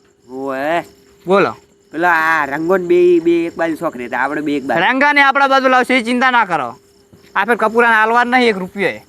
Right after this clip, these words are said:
Speaker 1: ઓય.
Speaker 2: હો?
Speaker 1: આપણે ઈશારે રમવાનું, ઈશારે.
Speaker 2: ઈશારે, હા.
Speaker 1: તમાર, તમાર ભારી, ભારી બાજી આવે ને,
Speaker 2: હમ.
Speaker 1: તો મને ઈશારો કરી નાખવાનો.
Speaker 2: બરાબર, સમજી
Speaker 1: ઓમ,
Speaker 2: જાઓ, સમજી જાઓ.
Speaker 1: હા. રેડી?
Speaker 2: રેડી, રેડી. તો જો કાલથી ચાલુ કરવું અત્યારે જ?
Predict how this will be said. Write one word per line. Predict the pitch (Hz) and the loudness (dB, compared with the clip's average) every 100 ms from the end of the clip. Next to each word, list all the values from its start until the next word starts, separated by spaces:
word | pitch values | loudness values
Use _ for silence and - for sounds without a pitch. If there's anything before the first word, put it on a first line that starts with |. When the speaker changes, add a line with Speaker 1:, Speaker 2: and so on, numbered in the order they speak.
| 120 | -14
Speaker 1:
ઓય. | 127 247 | -2 2
Speaker 2:
હો? | 294 170 - - - - - | 2 -2 -12 -20 -20 -20 -14
Speaker 1:
આપણે | 120 135 208 247 240 - _ _ _ _ _ _ | -10 0 2 2 -2 -12 _ _ _ _ _ _
ઈશારે | 170 190 180 170 | -8 0 2 2
રમવાનું, | 143 117 127 131 | -2 -4 -6 -6
ઈશારે. | 127 139 104 160 | -8 -6 -6 -6
Speaker 2:
ઈશારે, | 165 156 123 | -4 0 0
હા. | 143 170 170 151 127 - _ - - - | 2 2 2 0 -2 -8 _ -20 -20 -14
Speaker 1:
તમાર, | 135 165 170 - - | -6 -4 -4 -10 -10
તમાર | 147 165 | -4 -4
ભારી, | - 113 143 | -4 -6 -4
ભારી | 139 123 127 | -6 -6 -4
બાજી | 156 165 247 | -2 0 0
આવે | 220 233 | 0 -2
ને, | 196 - | -6 -16
Speaker 2:
હમ. | 147 147 | -14 -10
Speaker 1:
તો | |
મને | 139 143 | -8 -6
ઈશારો | 139 160 147 | -2 -2 0
કરી | 151 143 | -2 -2
નાખવાનો. | 127 123 123 113 98 - | -4 -4 -10 -10 -14 -6
Speaker 2:
બરાબર, | 156 135 113 110 | 0 0 -2 -8
સમજી | - - - 185 | -6 -2 0 2
Speaker 1:
ઓમ, | |
Speaker 2:
જાઓ, | 208 185 | 2 0
સમજી | 170 | -4
જાઓ. | 139 147 | -4 -4
Speaker 1:
હા. | 117 - _ _ _ | -6 -12 _ _ _
રેડી? | 143 185 302 - - | 0 0 0 -6 -6
Speaker 2:
રેડી, | 151 214 196 | 0 2 2
રેડી. | 175 151 120 - _ _ _ - | 2 0 -2 -10 _ _ _ -8
તો | 175 | -6
જો | 170 | -2
કાલથી | 196 208 233 | 0 0 2
ચાલુ | 226 247 | 2 2
કરવું | 262 254 233 | 2 4 4
અત્યારે | 277 277 | 2 2
જ? | 165 | 0